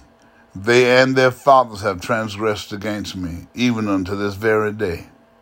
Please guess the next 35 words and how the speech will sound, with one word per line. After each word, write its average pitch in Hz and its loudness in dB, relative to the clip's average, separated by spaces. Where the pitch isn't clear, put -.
For 107 -4
they 120 6
are 127 4
impudent 139 0
children 107 -2
and 101 -4
stiff-hearted. 98 -2
I 110 4
do 117 2
send 135 4
thee 110 -2
unto 107 -2
them, 98 -4
and 92 -8
thou 107 4
shalt 104 -4
say 135 0
unto 107 -2
them, 87 -6
Thus 113 0
saith 104 -2
the 98 -8
Lord 98 -2
God. 98 -4
And 101 -4
they, 135 6
whether 123 4
they 113 2
will 110 2
hear 123 2
or 117 4
whether 110 0
they 113 2
will 110 -2
forbear, 113 -4